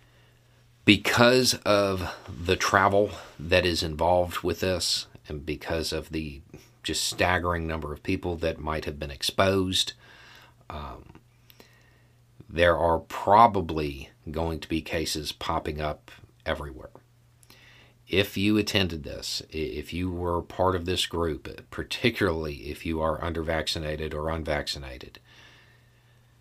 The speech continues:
follow the advice. Follow the advice.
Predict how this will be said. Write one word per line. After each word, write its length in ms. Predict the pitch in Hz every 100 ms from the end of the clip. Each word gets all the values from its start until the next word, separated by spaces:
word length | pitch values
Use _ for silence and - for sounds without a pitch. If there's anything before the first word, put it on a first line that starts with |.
| _ _ _ _ -
follow 380 | - 104 104 95
the 140 | 95
advice. 640 | 82 85 78 - - - - _ _ _ _ _ _ _ _
Follow 400 | _ 82 85 82
the 120 | 80
advice. 600 | 76 - 64 - - -